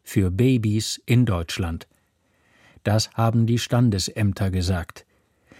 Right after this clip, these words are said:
Sie haben Listen mit allen Vornamen von neugeborenen Babys. Im letzten Jahr wurden Jungen am häufigsten Noah genannt.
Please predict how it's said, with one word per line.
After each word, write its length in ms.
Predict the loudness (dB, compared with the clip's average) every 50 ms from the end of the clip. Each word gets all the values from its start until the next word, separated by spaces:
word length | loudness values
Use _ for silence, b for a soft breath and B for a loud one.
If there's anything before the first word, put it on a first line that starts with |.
| b b b b
Sie 260 | 2 4 6 6 4
haben 300 | 4 2 2 2 4 4
Listen 560 | 4 4 4 2 0 -2 -2 0 0 0 0 -2 0
mit 260 | 0 0 0 0 -2
allen 340 | -2 0 2 2 2 2 0
Vornamen 880 | 0 0 0 2 2 4 2 2 0 0 -2 -2 -2 0 0 -2 -2 -4 -8
von 320 | -6 -2 0 0 2 2
neugeborenen 960 | 4 4 4 2 2 2 0 0 0 0 0 0 0 2 2 4 4 4 2
Babys. 560 | 2 2 0 0 -2 -4 -8 -8 -10 -12 -14 _ _ _ _ _ _ _ _ _ _ _ _ _ _ _ _ _ _ _ _ _ _ _
Im 200 | 2 4 4 6
letzten 440 | 6 4 2 2 0 -2 -2 0 2
Jahr 440 | 2 2 2 0 0 0 -2 -4 -4
wurden 380 | -4 -2 0 2 2 2 2 2
Jungen 440 | 2 2 2 4 4 4 2 0 0 -2
am 300 | 0 0 0 0 0 0
häufigsten 840 | 2 2 2 2 0 -2 -4 -4 -4 -8 -4 -2 0 0 0 -2 -6 _ _
Noah 580 | -2 0 2 2 2 2 0 0 -4 -6 -8 -10 _
genannt. 480 | -4 -2 -2 -2 -2 -4 -6 -8 -12 -14